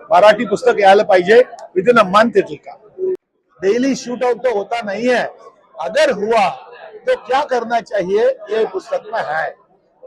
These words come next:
But आत्ताच्या पोलीस बदल मला हे म्हणायचे आहे, सक्षम आहे. आणि they are capable of controlling.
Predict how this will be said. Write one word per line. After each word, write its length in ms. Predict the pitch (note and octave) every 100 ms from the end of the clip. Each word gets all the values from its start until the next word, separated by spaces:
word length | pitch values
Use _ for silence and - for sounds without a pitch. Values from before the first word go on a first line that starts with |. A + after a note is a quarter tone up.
| -
But 120 | G#3+ -
आत्ताच्या 520 | G3 - B3+ - D4 -
पोलीस 340 | A3+ B3 A#3+
बदल 300 | G3 A3+ B3+
मला 240 | B3 A3+ A3+
हे 180 | G3+ A3+
म्हणायचे 440 | C4+ A#3 G#3 G3 G3+
आहे, 340 | E3 E3 F3+ F#3+ - - _ -
सक्षम 520 | B3+ C4 - - D#4+ B3+
आहे. 260 | F#3 D#3 - _ _ _ _ _ _ _ _ F3+
आणि 360 | G#3 B3 C#4 C4 F#3
they 100 | G#3+
are 120 | G3 -
capable 500 | A3 A3+ B3 G#3 D4 D4 A3+
of 60 | G3 -
controlling. 500 | F#3 G3+ A3+ G#3